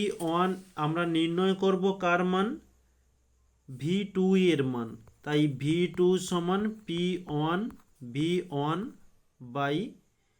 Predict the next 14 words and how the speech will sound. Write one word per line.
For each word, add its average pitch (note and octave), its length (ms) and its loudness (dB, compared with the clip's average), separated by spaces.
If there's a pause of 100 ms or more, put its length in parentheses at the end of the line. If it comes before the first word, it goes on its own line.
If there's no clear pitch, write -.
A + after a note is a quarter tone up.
(460)
পি F#3+ 140 -2 (180)
টু। G3 100 0 (1040)
পি G3+ 140 -2 (260)
ওয়ান E3 240 0 (100)
এর F#3+ 100 4 (100)
মান D#3+ 180 0 (160)
কত? F#3 180 -2 (280)
পি E3 140 -4 (720)
into E3 280 2 (180)
ভি D#3+ 160 2 (200)
ওয়ান D#3+ 280 0 (100)
এর F3+ 80 4 (140)
মান D#3+ 180 0 (920)
দুশো D#3+ 460 -2